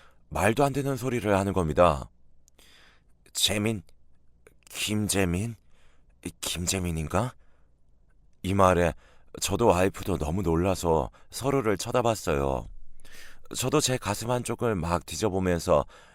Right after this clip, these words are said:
내가 이름표라도 달았었나 싶었는데 그런 상황도 아니었고 말이에요. 그렇게 허우적대는 제 몸짓을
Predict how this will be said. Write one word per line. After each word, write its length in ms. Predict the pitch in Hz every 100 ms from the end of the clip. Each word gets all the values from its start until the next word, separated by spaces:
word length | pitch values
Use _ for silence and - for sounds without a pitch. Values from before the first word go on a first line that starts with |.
| - -
내가 240 | 87 87
이름표라도 600 | 76 90 95 101 95 90
달았었나 760 | - - 92 104 92 87 76 76
싶었는데 600 | - - 110 92 76 69 - - - _ -
그런 240 | - 123 127
상황도 380 | 131 127 123
아니었고 440 | 87 78 92 107 104
말이에요. 680 | 98 90 80 65 64 60 52 _ _ _ _ - - - - _
그렇게 300 | 101 95 117
허우적대는 720 | 101 104 113 117 - 104 110
제 160 | 101 98
몸짓을 580 | 80 87 85 87 87